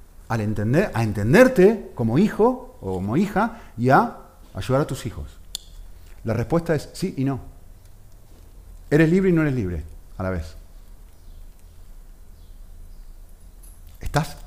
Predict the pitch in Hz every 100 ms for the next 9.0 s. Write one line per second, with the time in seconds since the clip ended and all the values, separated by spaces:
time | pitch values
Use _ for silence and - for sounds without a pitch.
0 | - - 190 190 170 156 135 131 131 80
1 | 71 - - - - - - - - -
2 | - - - - - - - - - 98
3 | 127 190 190 180 175 160 151 139 127 95
4 | 90 87 76 - - - - - - -
5 | - - - - - - - - 123 110
6 | 117 143 190 254 262 - 185 156 - 123
7 | 117 143 226 139 120 139 - - - -
8 | - - 139 131 117 143 247 254 262 254